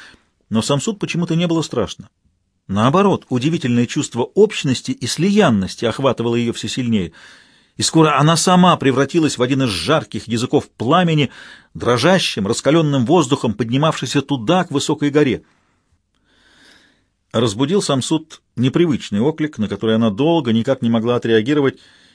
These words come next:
«Мисс Головина! Мисс Головина!» Наконец она потянулась, чувствуя, что после этого странного сна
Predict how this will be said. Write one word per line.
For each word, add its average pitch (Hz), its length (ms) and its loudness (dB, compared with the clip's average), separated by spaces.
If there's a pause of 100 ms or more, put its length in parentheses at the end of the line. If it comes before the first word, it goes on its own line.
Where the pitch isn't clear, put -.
(160)
«Мисс 151 460 2
Головина! 156 680 2
Мисс 147 300 0
Головина!» 175 560 2 (320)
Наконец 101 420 -6
она 95 140 -4
потянулась, 120 560 -6
чувствуя, 120 400 -8
что - 180 -8
после 117 260 -8
этого 113 160 -8
странного 110 460 -2
сна 123 300 -2